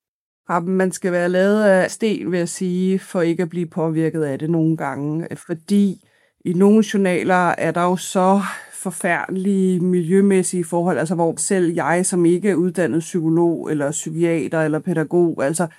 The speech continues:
godt kan se, at det her ikke er et godt hjem, der vokser op i. For eksempel en pige, der bliver bundet til sengen derhjemme, fordi moren skal ud og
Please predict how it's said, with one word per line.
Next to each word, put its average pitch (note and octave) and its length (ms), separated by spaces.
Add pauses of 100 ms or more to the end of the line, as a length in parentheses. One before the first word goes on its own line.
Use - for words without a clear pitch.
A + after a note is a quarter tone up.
(200)
godt E3+ 220
kan F3 160
se, E3+ 280
at D#3+ 120
det E3+ 120
her F3 140
ikke F3 420
er D#3+ 140
et D#3 120
godt E3+ 220
hjem, E3+ 320
der E3+ 180
vokser F3+ 320
op E3+ 240
i. F#3+ 260 (420)
For E3 40
eksempel D#3+ 380
en D#3+ 140
pige, F#3 400
der F3+ 120
bliver F3 200
bundet F#3 460
til G3 140
sengen F3+ 500
derhjemme, E3+ 420
fordi F3+ 220
moren F3 480
skal E3+ 240
ud F3+ 300
og D#3+ 300